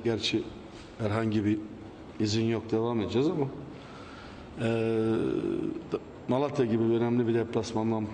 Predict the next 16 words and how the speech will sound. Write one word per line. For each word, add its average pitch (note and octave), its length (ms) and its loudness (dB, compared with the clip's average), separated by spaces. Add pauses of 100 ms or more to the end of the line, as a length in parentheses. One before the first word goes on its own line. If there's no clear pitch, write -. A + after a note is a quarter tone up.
(300)
üç - 160 -2
puanla A2+ 320 2
dönmek B2+ 360 2
hakikaten A#2+ 460 -2 (400)
bizim G#2 260 2
için - 220 -4
sevindirici. G#2+ 680 2 (500)
Oyuncularımı A2+ 580 0
da D#3 80 0
kutluyorum. A2+ 480 0 (640)
Malatyaspor'a G#2 600 -2
da A#2 80 2
başarılar G#2 400 0
diliyorum. G2 320 -8 (1900)
Hayal A2+ 260 2
kırıklıkları. G#2+ 760 0